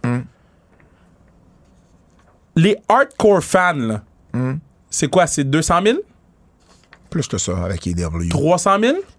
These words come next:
Speaker 1: Mais, euh, moi, je te dirais peut-être la moitié.
Speaker 2: Admettons, c'est la moitié.
Speaker 1: Hmm.
Speaker 2: Fait que t'as l'autre moitié qui comprend fuck all de ce qui se passe.
Speaker 1: Mais, mais, mais honnêtement, je me demande à quel point maintenant,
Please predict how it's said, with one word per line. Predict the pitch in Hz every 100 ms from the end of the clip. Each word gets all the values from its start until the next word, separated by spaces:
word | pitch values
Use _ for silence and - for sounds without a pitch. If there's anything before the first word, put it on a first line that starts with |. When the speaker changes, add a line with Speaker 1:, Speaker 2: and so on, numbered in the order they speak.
| -
Speaker 1:
Mais, | 208 226
euh, | 302 269 220 208 202 - 202 247 247
moi, | 247
je | 294
te | 208
dirais | 185 214
peut-être | 233 202
la |
moitié. | 139 135 - 208
Speaker 2:
Admettons, | 202 220 269 - 330
c'est | 285 226
la | 175
moitié. | 165 131 - 117 -
Speaker 1:
Hmm. | 135 131 135 _ _ - -
Speaker 2:
Fait | 208
que | 196
t'as | 226
l'autre | 269 330
moitié | 294 - 285
qui |
comprend | - 233 233
fuck | - -
all | 254
de | 208
ce | -
qui |
se | 156
passe. | 147 - - - - - - _ _ _ _ _ _ - _
Speaker 1:
Mais, | 156 185
mais, | 196 214
mais | 190 202 -
honnêtement, | 175 359 359 165 180 220 214
je | 113 135
me | 170
demande | 180 220
à | 185
quel | 127 113
point | 147 160
maintenant, | 143 120 120 127 151